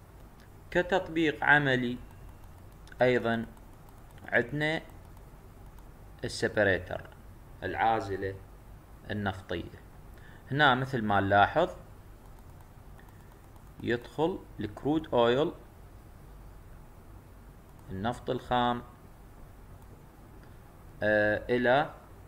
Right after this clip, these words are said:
طبعًا يدخل منا إلى العازلة. فهنا النفط الخام راح يحتوي على الماء والنفط والغاز،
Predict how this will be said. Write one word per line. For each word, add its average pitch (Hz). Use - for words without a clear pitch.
طبعًا -
يدخل 104
منا 107
إلى 95
العازلة. 98
فهنا 120
النفط 139
الخام 147
راح 143
يحتوي 135
على 104
الماء 113
والنفط 151
والغاز، 131